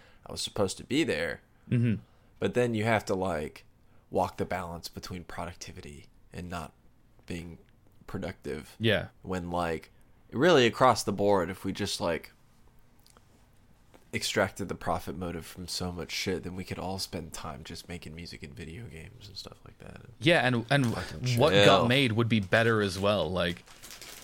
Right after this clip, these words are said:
Speaker 1: Yep.
Speaker 2: the, the, the profit motive, you know, obviously capitalists like to jerk off the, how the, how the, the profit motive is motivation enough to, to spur all this great innovation and stuff.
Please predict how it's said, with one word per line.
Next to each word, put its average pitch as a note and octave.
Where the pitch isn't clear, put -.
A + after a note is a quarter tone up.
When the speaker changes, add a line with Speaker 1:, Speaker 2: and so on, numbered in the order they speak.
Speaker 1:
Yep. A#2
Speaker 2:
the, B2
the, C3+
the C#3
profit E3
motive, D3+
you F3+
know, D3+
obviously D#3+
capitalists B2
like G#2+
to -
jerk G#2+
off G2+
the, G2+
how G#2
the, G2+
how G2
the, G#2
the G2+
profit D3
motive A#2+
is A2
motivation A2
enough F#2+
to, F#2+
to -
spur G#2
all F#2+
this F#2
great F#2+
innovation G2
and E2+
stuff. D#2+